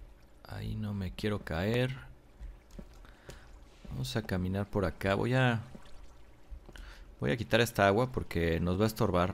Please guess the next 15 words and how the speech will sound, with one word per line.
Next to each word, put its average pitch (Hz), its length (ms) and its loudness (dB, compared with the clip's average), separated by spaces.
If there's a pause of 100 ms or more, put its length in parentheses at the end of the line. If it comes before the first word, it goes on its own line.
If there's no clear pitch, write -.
para 80 160 2
estar - 300 -6
pasando. 107 520 0 (1900)
Y 120 200 -4
creo 131 320 -2
que... 131 580 2 (640)
Aquí 110 260 -2
está 160 300 0
ya 131 160 4
la 127 140 4
zona 123 340 4
que 101 120 0
no 98 100 2
hemos 107 180 2
explorado. 101 720 2